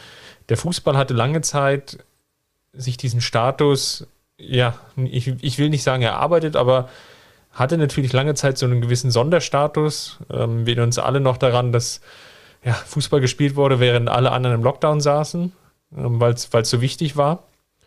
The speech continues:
Und jetzt sind wir einfach an dem Punkt, ähm, wo es genügend Mittel und Wege gibt, eben zum Beispiel über die Impfung, dann auch gegenzusteuern und, und auch selber aktiv zu werden und, und Maßnahmen zu ergreifen. Und, ähm, ich glaub, s-,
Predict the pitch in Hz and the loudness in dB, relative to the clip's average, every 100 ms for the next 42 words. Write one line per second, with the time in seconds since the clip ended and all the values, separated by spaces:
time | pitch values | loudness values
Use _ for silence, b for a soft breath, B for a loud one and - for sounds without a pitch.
0 | b b b b b b b - 123 127 | b b b b b b b -2 2 2
1 | 127 131 - 151 139 131 139 135 131 123 | 2 0 0 0 0 0 0 0 2 2
2 | 120 139 147 175 180 - - - 127 131 | 2 2 0 0 -4 -8 -6 0 2 2
3 | 135 135 131 - _ 135 127 135 - 123 | -2 -4 -6 -10 _ -4 -2 -2 0 2
4 | 143 143 127 123 131 151 120 120 127 120 | 2 0 -2 -2 0 0 0 2 2 0
5 | 110 165 - - 139 147 135 123 131 - | -2 -6 -6 -6 -4 -2 -2 0 0 -2
6 | 139 131 127 135 143 151 147 151 _ _ | -4 0 0 -2 -2 0 0 -2 _ _
7 | _ _ _ _ _ _ _ - 135 117 | _ _ _ _ _ _ _ -6 0 2
8 | 113 127 135 143 b b b b 123 120 | 2 0 -2 -4 b b b b 0 0
9 | 143 156 - 120 - - - 123 - _ | 0 0 -2 -4 -4 -6 -8 -10 -18 _
10 | _ _ _ b b b b b - 117 | _ _ _ b b b b b 0 2
11 | 120 117 120 117 117 120 - 131 143 123 | 4 2 0 0 0 0 2 2 2 0
12 | - 143 127 - - 113 110 131 123 117 | -6 -10 -8 -10 -6 0 0 0 -4 -2
13 | 120 120 120 123 139 117 113 120 - - | -2 0 0 0 -2 0 -2 -4 -8 -8
14 | 127 117 113 110 120 123 123 120 120 127 | -8 -6 -6 -8 -8 -6 -4 -4 -2 -2
15 | 123 - | -2 -14